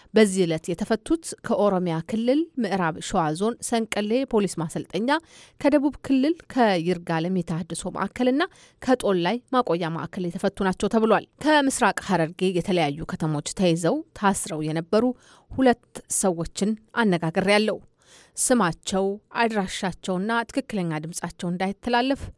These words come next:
አጥብቀው በጠየቁን መሰረት ማንነታቸውን ደብቀን ስለ ቆይታቸው አነጋግረናቸዋል። መጀመሪያ አስተያየት ለመስጠት ፈቃደኛ ለሆኑት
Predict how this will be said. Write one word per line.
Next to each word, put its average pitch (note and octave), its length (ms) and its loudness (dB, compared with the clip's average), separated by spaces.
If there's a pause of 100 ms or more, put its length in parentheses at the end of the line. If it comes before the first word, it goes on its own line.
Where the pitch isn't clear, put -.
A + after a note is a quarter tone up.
(180)
አጥብቀው G#3+ 560 0 (200)
በጠየቁን F3+ 640 -2
መሰረት F3 400 -2 (180)
ማንነታቸውን E3 840 -4
ደብቀን G#3 460 -4 (160)
ስለ B3 180 -2 (120)
ቆይታቸው D3+ 500 -6
አነጋግረናቸዋል። F3+ 840 0 (180)
መጀመሪያ C4 540 2
አስተያየት F#3 400 -2
ለመስጠት E3 440 -4
ፈቃደኛ B3 560 0
ለሆኑት F3+ 440 0